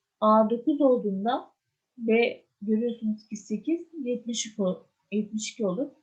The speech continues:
Bana A çarpı B çarpımı en az olanı soruyor. Cevap neymiş gençler? Sıfır olarak bulunur. Çünkü burada da on beş bulduk. On beş, sıfır ve yetmiş iki bulduk. En azı kaç olacak? Mecburen sıfır olacak.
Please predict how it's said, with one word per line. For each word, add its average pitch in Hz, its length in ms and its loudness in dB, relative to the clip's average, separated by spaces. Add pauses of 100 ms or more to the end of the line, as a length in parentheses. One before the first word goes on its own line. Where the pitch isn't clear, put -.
(260)
Bana 254 140 0 (200)
A 302 120 0
çarpı 254 440 0
B 277 220 4
çarpımı 269 520 -2
en 240 140 -2
az 214 200 2
olanı 180 380 0 (120)
soruyor. 214 340 -4 (440)
Cevap 240 320 -2
neymiş 226 380 -2
gençler? 240 520 -2 (220)
Sıfır - 360 -6
olarak 196 600 0 (360)
bulunur. 170 480 2
Çünkü 226 280 -4
burada 220 160 0
da - 80 -6
on 214 240 2
beş 196 260 -2
bulduk. 185 440 -4 (420)
On 240 240 0
beş, 233 180 0
sıfır 208 420 -4
ve 269 120 2
yetmiş 240 420 -2
iki 226 200 -4
bulduk. 202 400 -2 (100)
En 262 100 -4
azı 220 300 0
kaç 294 280 0 (140)
olacak? 190 460 -2 (300)
Mecburen 233 640 0 (120)
sıfır - 360 -6
olacak. 170 480 -8